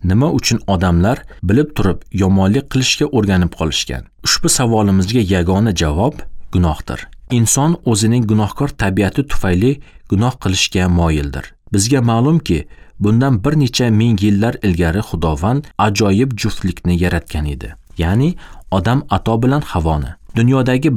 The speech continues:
birinchi yaratilgan odamlar bo'lgani uchun hamma narsani Xudovand ular bilan amalga oshirar edi. Lekin ming afsuslar bo'lsin, bu ikki inson gunoh sodir etdi. Ular Xudovandga quloq solmadilar. Azizlar,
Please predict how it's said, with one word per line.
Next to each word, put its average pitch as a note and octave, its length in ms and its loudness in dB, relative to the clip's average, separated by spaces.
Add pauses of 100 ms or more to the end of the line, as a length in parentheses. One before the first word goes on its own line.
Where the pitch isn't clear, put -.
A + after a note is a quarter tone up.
birinchi B2 320 2
yaratilgan A#2+ 640 0
odamlar F#2 480 0 (100)
bo'lgani F2+ 440 2
uchun D#3 380 -2 (300)
hamma D3 440 2
narsani G2+ 480 0
Xudovand G2+ 520 -2 (200)
ular A#2 300 2
bilan C3 280 0
amalga F#2+ 460 2
oshirar D#2 380 -2
edi. - 320 -12 (240)
Lekin G2 400 0 (340)
ming C#3 240 2
afsuslar A2 640 -2
bo'lsin, E2 340 -4 (220)
bu C3 180 0
ikki - 320 -4
inson A#2 500 0 (300)
gunoh F#2+ 340 2
sodir E2 360 -2
etdi. C#2 420 -10 (360)
Ular B2+ 320 0 (320)
Xudovandga A2 600 0
quloq G2 320 -2
solmadilar. D2 720 -4 (120)
Azizlar, F2 440 -2